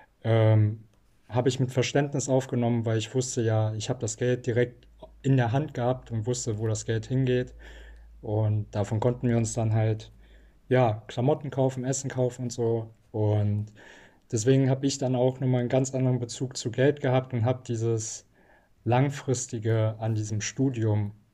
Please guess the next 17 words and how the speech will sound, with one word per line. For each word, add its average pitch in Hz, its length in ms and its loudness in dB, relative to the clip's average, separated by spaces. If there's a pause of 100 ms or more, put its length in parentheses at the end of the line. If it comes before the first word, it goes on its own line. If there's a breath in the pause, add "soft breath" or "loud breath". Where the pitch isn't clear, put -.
(480)
sehr, 117 300 2
sehr 113 180 0
spät 123 320 0
erst 107 220 -2
gesehen 117 460 2
und 101 140 -6
wusste 110 260 -4
auch 101 80 -2
nicht, 110 400 -4 (340)
um 98 140 -6
ehrlich 107 260 -2
zu 104 120 -10
sein, 104 420 -2 (400 loud breath)
wofür 117 360 2
ich 117 120 -2
das 107 220 -4
mach. 127 280 0